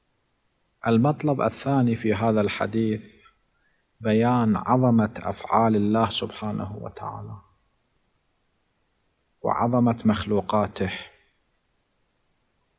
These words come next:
والمطلب الثالث بيان عجز الناس عن وصف الله سبحانه وتعالى بالوصف الحقيقي له،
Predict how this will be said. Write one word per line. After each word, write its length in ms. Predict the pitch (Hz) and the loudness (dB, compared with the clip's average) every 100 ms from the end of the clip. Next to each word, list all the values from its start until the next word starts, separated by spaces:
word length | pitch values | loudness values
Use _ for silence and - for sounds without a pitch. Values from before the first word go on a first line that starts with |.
| _ _ - - _ _ _ _ _ _ _ - | _ _ -20 -20 _ _ _ _ _ _ _ -4
والمطلب 640 | 113 110 139 - 110 101 | 2 6 4 4 0 0
الثالث 960 | - 104 - 135 135 127 143 - - - - _ _ _ _ _ _ _ _ _ _ | -2 -4 -4 0 0 0 -4 -8 -14 -16 -20 _ _ _ _ _ _ _ _ _ _
بيان 580 | 110 110 120 123 104 98 - | 0 4 4 4 2 -2 -4
عجز 440 | 110 139 113 101 101 | 2 2 4 0 -2
الناس 880 | 104 104 110 131 143 143 - - - _ _ _ _ _ _ _ _ _ _ - | 0 2 2 2 -2 -4 -6 -6 -12 _ _ _ _ _ _ _ _ _ _ 0
عن 180 | 110 113 | 4 6
وصف 380 | 131 - - | 4 2 -2
الله 300 | 107 107 120 | -2 0 0
سبحانه 640 | 110 113 98 - 117 113 107 | -2 -4 -4 -2 0 0 0
وتعالى 800 | 104 95 - - 120 123 123 139 - _ _ _ _ _ _ | -4 -6 -6 -4 -4 -6 -8 -10 -18 _ _ _ _ _ _
بالوصف 760 | 107 104 110 131 - - - - _ _ _ _ _ _ _ _ _ - | -2 0 2 2 0 -4 -10 -20 _ _ _ _ _ _ _ _ _ -4
الحقيقي 800 | 110 98 - 95 127 123 117 107 | -2 0 -2 0 2 2 4 2
له، 200 | 101 | 2